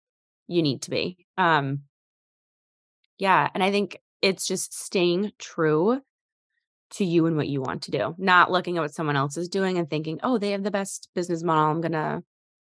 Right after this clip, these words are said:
replicate that or, you know, do something similar," but, like, staying true to you, but, like, you're never behind.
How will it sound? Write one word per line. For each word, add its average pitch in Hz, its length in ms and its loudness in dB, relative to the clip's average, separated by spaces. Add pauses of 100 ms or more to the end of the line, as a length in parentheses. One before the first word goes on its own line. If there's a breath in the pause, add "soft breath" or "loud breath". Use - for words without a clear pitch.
(160)
replicate 175 600 2
that 151 340 8
or, 156 180 6
you 156 220 -4 (200)
know, 135 300 -2 (220)
do 185 140 0
something 160 280 -2
similar," 156 300 0
but, 208 80 4
like, 175 100 4
staying 156 300 -2
true 156 140 -6
to 151 120 -6
you, 156 220 2
but, 185 100 2
like, 156 200 4 (220 soft breath)
you're 208 120 2
never 190 180 4
behind. 135 340 -4